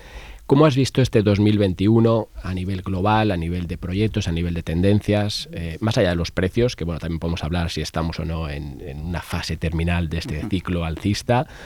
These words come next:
Speaker 1: ¿no? De este bull market? Y, sobre todo, un poco, ¿cuáles crees que serían los tres, cuatro puntos,
Speaker 2: Ujú.
Speaker 1: eh,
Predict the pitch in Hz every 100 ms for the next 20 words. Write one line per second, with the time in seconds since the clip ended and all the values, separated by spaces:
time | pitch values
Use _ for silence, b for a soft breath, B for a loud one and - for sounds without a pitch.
0 | B 90 101 98 - 85 92 90 101 107
1 | 127 131 - B B B - 120 127 123
2 | 147 165 143 143 156 170 - - 156 156
3 | - 143 - 127 117 - 113 123 131 110
4 | 104 - - - 120 123 - 123 120 127
5 | 117 104 - - - - - - 131 127
6 | 156 202 - - 147 151 98 92 90 80
7 | 69 69 60